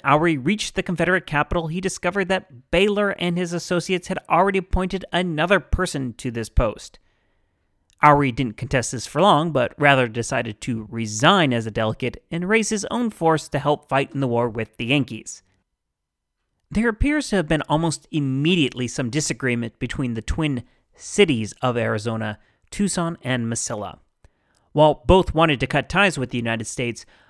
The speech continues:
both also wanted to be preeminent when it came to deciding what the new territory would look like and how it would operate. Mowry would write that Baylor had fallen in with the wrong crowd who, quote,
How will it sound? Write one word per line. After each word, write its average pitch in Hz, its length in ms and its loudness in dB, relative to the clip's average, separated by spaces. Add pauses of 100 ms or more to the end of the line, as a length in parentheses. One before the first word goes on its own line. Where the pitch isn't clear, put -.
(120)
both 285 340 2
also 226 260 4
wanted 190 380 -2
to - 180 -2
be 175 220 -4
preeminent 202 720 0
when 143 160 -2
it 143 80 0
came 147 220 -2
to 139 100 -10
deciding 135 540 0
what 175 280 -2
the 147 120 -2
new 156 160 0
territory 131 580 -2
would 131 280 -4
look 202 220 0
like 113 380 -4
and 127 140 -4
how 123 360 -4
it 120 140 -4
would 110 180 -6 (100)
operate. 120 520 -8 (1000)
Mowry 226 420 4
would 139 240 0
write 151 240 4
that 113 260 0
Baylor 170 340 2
had 143 200 -4
fallen 170 320 2
in 139 160 -2
with 127 120 -6
the 123 80 -2
wrong 147 280 0
crowd 120 420 -4
who, 131 280 -2
quote, - 460 -2